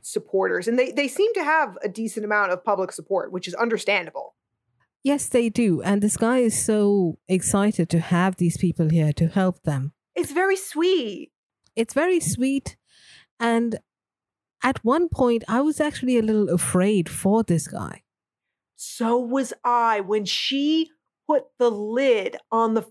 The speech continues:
Speaker 1: food, I was like, "Oh my God, what are
Speaker 2: Yes.
Speaker 1: they gonna do to him?"
Speaker 2: Yes, I know. What was it? What was it that got you? Because I can't figure it out. It was
Speaker 1: I
Speaker 2: his,
Speaker 1: don't
Speaker 2: her
Speaker 1: know.
Speaker 2: expression.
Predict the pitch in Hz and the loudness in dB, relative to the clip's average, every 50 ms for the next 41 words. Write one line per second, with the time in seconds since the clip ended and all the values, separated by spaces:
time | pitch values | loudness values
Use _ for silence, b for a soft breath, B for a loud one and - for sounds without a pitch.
0 | _ _ - 254 247 240 226 202 185 180 165 - - - 208 202 196 - 220 208 | _ _ -2 0 0 0 0 -2 -4 -6 -8 -8 -6 -6 -6 -6 -6 -8 -8 -8
1 | - - - 233 214 233 254 285 339 349 339 311 285 277 294 277 285 320 330 311 | -8 -6 -4 -2 0 2 2 4 4 4 4 4 4 2 2 2 2 2 2 0
2 | 359 370 370 370 392 403 403 440 415 - 415 392 359 330 330 285 _ _ _ _ | 0 0 0 0 0 2 2 2 2 0 0 -2 -2 -6 -10 -14 _ _ _ _
3 | _ _ _ _ _ _ _ _ - 247 294 339 349 311 - - - - 269 311 | _ _ _ _ _ _ _ _ -4 0 0 2 2 2 0 -2 -2 -2 0 0
4 | 330 330 311 285 339 349 359 370 359 320 262 196 175 - - _ - 220 240 311 | 2 2 2 2 2 2 2 2 2 2 2 2 0 -2 -6 _ -6 -2 0 2
5 | 370 370 - - 311 349 330 - 330 330 285 196 - - - - - _ _ _ | 0 0 0 0 0 0 0 2 0 0 0 0 -2 -4 -10 -14 -14 _ _ _
6 | _ _ _ _ _ - 233 277 339 - - - 339 320 - 330 311 - 311 302 | _ _ _ _ _ -2 0 0 0 0 0 0 0 2 0 -2 -2 0 -2 -2
7 | 262 - 277 294 302 - - - 285 254 208 165 - - _ - 254 254 - 320 | 0 0 -2 -2 -2 -2 0 0 2 2 2 2 0 -6 _ -4 -2 0 0 -2
8 | - 254 262 294 330 - - - 349 330 - - 381 349 - 359 381 392 381 392 | -2 0 0 0 0 0 -2 -4 -4 -4 0 0 0 0 2 2 2 2 2 2
9 | 403 415 427 - - - 202 202 226 240 233 233 254 - 233 247 - 330 214 208 | 2 2 0 0 0 0 0 2 2 4 4 4 4 2 2 0 2 2 2 4
10 | 208 202 196 - 330 339 320 294 320 - 427 427 392 370 370 370 381 381 | 4 4 4 4 4 4 4 4 4 4 2 2 0 2 2 2 2 0